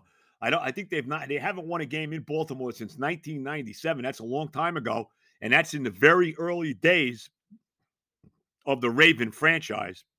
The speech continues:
They had basically just, you know, a couple of years before that come over from Cleveland. So it's been a long time since the Dolphins have beat 'em in Baltimore. I like the Ravens here.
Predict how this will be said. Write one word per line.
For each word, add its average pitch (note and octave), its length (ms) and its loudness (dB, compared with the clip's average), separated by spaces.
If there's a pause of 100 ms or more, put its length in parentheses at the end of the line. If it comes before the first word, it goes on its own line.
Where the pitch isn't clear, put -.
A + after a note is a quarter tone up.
(160)
They B2+ 80 0
had B2+ 160 -2
basically B2 460 -2
just, C#3+ 320 -2 (400)
you B2 80 -2
know, A#2+ 100 2
a G#2+ 60 -6
couple C#3 260 -2
of - 60 -6
years C#3+ 120 0
before B2+ 340 -2
that B2 180 -4
come A#2 180 -6
over A#2 200 -4
from G#2 180 -14
Cleveland. A2+ 500 -2 (400)
So A#2+ 200 2
it's A2 100 -2
been C3 100 -2
a A#2 60 0
long C3+ 320 -2
time E3+ 240 -4
since C#3 160 -14
the A#2 80 -6
Dolphins C3+ 420 -2
have F#2 160 -16
beat C#3 180 2
'em D3 160 -8 (600)
in E3 260 -2
Baltimore. D#3 760 0 (360)
I C3+ 100 4
like D#3+ 240 2
the C#3+ 80 -2
Ravens C3 420 -2
here. B2 300 -2